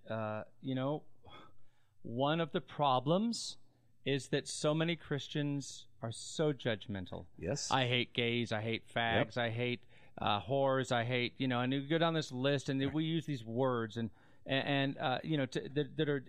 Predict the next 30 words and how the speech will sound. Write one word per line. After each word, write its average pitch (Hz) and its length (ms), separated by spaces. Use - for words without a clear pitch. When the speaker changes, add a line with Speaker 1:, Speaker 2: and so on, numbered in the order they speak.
Speaker 1:
not 160 240
just 151 220
demeaning, 127 680
but 135 220
they're, 143 220
they're 135 180
intended 147 480
to 135 160
diminish 127 480
the 120 100
value 120 520
even 113 180
of 104 80
the 107 60
human. 113 380
And, 143 220
and, 143 420
you 165 60
know, 135 100
Christians, 151 540
they'll 131 160
stand 131 220
on 117 40
the 110 60
street 147 320
corner 127 180
and 120 80
they'll 117 160
bash 120 560
you. 104 240